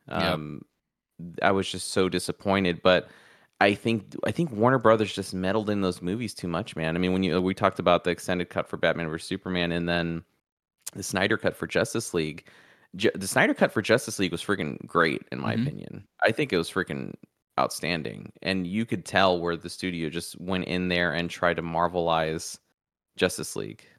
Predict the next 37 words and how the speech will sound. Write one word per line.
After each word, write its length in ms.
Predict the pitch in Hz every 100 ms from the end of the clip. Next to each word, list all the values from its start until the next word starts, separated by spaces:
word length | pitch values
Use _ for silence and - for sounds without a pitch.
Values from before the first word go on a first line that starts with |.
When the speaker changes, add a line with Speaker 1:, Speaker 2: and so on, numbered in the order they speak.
| _ -
Speaker 2:
The, 180 | 71
add 180 | 57 92
Speaker 1:
Yeah. 40 | 90
Speaker 2:
the 60 |
humor 440 | - 95 90 87 85
into 320 | 85 85 90
it, 60 |
add 200 | 65 87
more, 360 | 92 92 92 90 - -
even 220 | - 139 131
the 60 |
color 400 | - - 113 135
grading. 440 | 101 92 82 76 80
It 20 |
was 120 | 85
like, 80 | 90
"No, 240 | 110 107
these 180 | 98 98
colors 360 | - 104 98 98
Speaker 1:
Brighter. 60 | 95
Speaker 2:
need 100 | 90
to 80 | 90
be 100 | 87
more, 200 | 90 87
like, 140 | 87 90
brighter, 540 | - 107 101 101 98 95
more 240 | 95 82
vibrant." 580 | 87 101 101 95 98 95
It's 140 | 90
like, 100 | 98
it 40 | 95
needs 240 | 104 -
to 80 | 101
be 120 | 95
a 60 | 87
Marvel 440 | 87 98 92 85
thing. 360 | - - 82